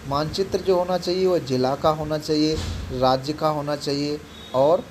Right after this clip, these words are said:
राष्ट्र का होना चाहिए। मानचित्र किसके किसके होने चाहिए?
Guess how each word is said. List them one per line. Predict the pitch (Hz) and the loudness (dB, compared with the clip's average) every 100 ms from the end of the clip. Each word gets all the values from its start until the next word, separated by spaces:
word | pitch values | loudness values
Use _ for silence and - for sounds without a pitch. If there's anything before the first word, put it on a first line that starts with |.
| - - | -18 -10
राष्ट्र | 123 127 135 - | -2 0 0 -4
का | 147 151 | -2 -2
होना | 147 147 | 0 -4
चाहिए। | 139 131 127 | -4 -4 -2
मानचित्र | 139 160 190 190 | -2 -2 -4 -6
किसके | 180 156 - 143 | -6 -6 -6 -6
किसके | 139 - 151 | -6 -6 -4
होने | 143 147 | -4 -4
चाहिए? | 139 147 151 180 | 0 2 4 4